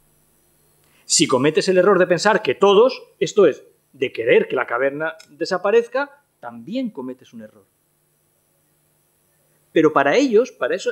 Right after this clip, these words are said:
para esa gente que sí que está en la caverna, tú tienes que ser algo así como, eh, una imagen contradictoria de todas las cosas. Esto es,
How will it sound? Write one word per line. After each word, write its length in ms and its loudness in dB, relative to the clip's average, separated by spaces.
para 140 -2
esa 180 -8
gente 500 -2
que 120 -12
sí 260 -2
que 80 -4
está 160 -4
en 80 -4
la 100 -8
caverna, 460 -18
tú 120 -4
tienes 260 -2
que 140 -4
ser 340 2
algo 220 4
así 340 -6
como, 500 0
eh, 100 -12
una 180 0
imagen 420 0
contradictoria 920 0
de 100 -2
todas 480 -4
las 200 -14
cosas. 460 -20
Esto 240 2
es, 140 0